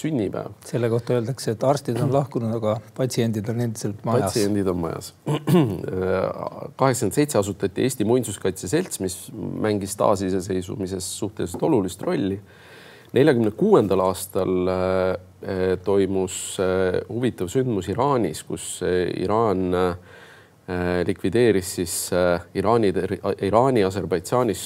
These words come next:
Speaker 1: äh, tekkinud Aserbaidžaani Demokraatliku Vabariigi, milles liikmed põgenesid Nõukogude Liitu või vahistati.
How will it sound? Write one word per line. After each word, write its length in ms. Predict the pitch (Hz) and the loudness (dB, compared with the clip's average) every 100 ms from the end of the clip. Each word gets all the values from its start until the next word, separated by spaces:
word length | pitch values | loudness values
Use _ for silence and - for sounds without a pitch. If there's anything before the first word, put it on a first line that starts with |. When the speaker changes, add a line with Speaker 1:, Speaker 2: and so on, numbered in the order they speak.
| - | -6
Speaker 1:
äh, 300 | 92 90 87 | 0 2 2
tekkinud 460 | 87 117 - 98 85 | 0 -2 -2 -2 -2
Aserbaidžaani 720 | 92 98 90 87 - 123 104 | -2 -2 -2 -4 0 2 2
Demokraatliku 680 | 90 87 - 127 113 - - | 0 -2 0 0 0 -4 -2
Vabariigi, 560 | 107 120 85 85 85 90 87 - - - - | 2 2 0 -2 -6 -8 -10 -18 -20 -20 -12
milles 300 | 98 95 90 - | -4 -2 -2 -2
liikmed 320 | 117 - 90 | -2 -2 -6
põgenesid 400 | 113 104 95 92 | -4 -2 -2 -4
Nõukogude 320 | 95 110 92 | -2 -2 -2
Liitu 320 | 98 110 - 87 | -2 -2 -4 -4
või 140 | 90 | 0
vahistati. 680 | 113 101 - - 120 - - | 0 0 -4 -8 -12 -10 -10